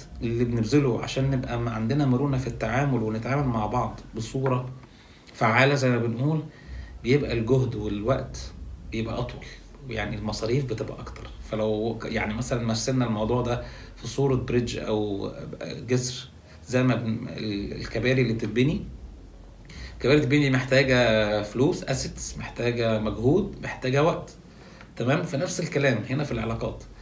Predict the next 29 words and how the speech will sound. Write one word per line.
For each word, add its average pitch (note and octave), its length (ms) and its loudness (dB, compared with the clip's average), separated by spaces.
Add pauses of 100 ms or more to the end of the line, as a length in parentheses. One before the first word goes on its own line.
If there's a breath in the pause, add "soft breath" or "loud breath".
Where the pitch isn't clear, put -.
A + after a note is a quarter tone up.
(640 loud breath)
كل F3+ 220 6
ما C3+ 120 6
يكون A#2+ 360 2
الجسر C#3 380 2
طويل، D3 340 2 (240)
كل D3 180 0
ما C3 120 0
إن C3+ 80 0
أنا D3+ 220 -2
هصرف D3+ 400 -4
أكتر، - 360 -6 (240)
يبقى A2+ 220 -4
الأسيتس B2+ 500 -4
عندي A#2 340 -4
أو A2 180 -2
المصاريف A2+ 600 -4
أو A#2+ 140 0
الكوستس D3 520 2
عندي A2+ 300 0 (840 loud breath)
رأس C3 220 2
المال C3 200 6
اللي B2+ 100 4
عندي C3 240 4
اللي A#2+ 120 2
أنا C#3 100 2
محتاج B2+ 340 0
إن B2 120 2
أنا C3+ 120 2
أصرفه، B2+ 460 -2